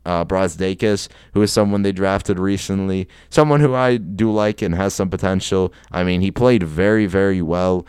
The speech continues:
uh, with the Knicks affiliate last year, putting up basically twenty-one, seven, and three. Very good numbers,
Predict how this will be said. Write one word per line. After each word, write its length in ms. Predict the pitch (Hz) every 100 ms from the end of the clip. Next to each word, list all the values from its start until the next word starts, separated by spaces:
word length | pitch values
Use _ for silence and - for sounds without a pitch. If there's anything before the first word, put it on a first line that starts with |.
| - -
uh, 260 | 87 87 90
with 200 | 85 90
the 80 | 90
Knicks 340 | 90 92 -
affiliate 520 | 87 85 92 92 90 82
last 460 | 80 87 90 -
year, 300 | 92 90 90 - -
putting 240 | - 98
up 140 | 98 -
basically 380 | 98 - 98 87
twenty-one, 640 | 104 104 107 98 92 98
seven, 380 | 90 92 95 95
and 140 | 85
three. 340 | - 87 90 90
Very 440 | 80 90 104 110
good 200 | 95 101
numbers, 560 | 92 92 101 101 101